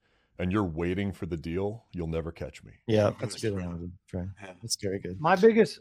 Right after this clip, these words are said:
Speaker 4: my struggle with exactly that is just sitting here and listening to people kind of just sit on the wayside waiting for the right time. There's never,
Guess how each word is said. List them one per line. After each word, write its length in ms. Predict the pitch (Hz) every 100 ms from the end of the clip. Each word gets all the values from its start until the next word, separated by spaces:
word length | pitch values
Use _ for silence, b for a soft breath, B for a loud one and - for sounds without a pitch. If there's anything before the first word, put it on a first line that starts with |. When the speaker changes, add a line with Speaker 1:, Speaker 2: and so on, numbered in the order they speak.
| -
Speaker 4:
my 220 | 160 175
struggle 420 | 165 - 180 208
with 160 | 180 143
exactly 500 | 147 135 165 - 156
that 200 | 156 185
is 160 | 135 117
just 240 | 135 -
sitting 180 | 156 156
here 140 | 147
and 140 | 135 131
listening 340 | 135 156 139
to 80 | 117
people 340 | - 135 135
kind 240 | 120 139 123
of 140 | 107
just 240 | 127 120
sit 140 | - 131
on 100 | 139
the 80 | 131
wayside 380 | 131 123 131
waiting 360 | 120 120 139 156
for 140 | -
the 100 | 127
right 240 | 113 123 123
time. 280 | 123 139 139
There's 200 | 139 123
never, 240 | 151